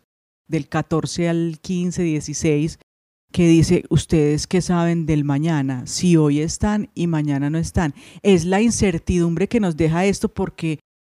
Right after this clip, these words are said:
eh, Eli decía algo interesante, teníamos unas seguridades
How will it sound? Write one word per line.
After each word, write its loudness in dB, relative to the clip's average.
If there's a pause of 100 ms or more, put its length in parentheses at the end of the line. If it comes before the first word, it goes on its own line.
(100)
eh, -2
Eli 2
decía 2
algo 0
interesante, -2 (220)
teníamos 2
unas 0
seguridades 0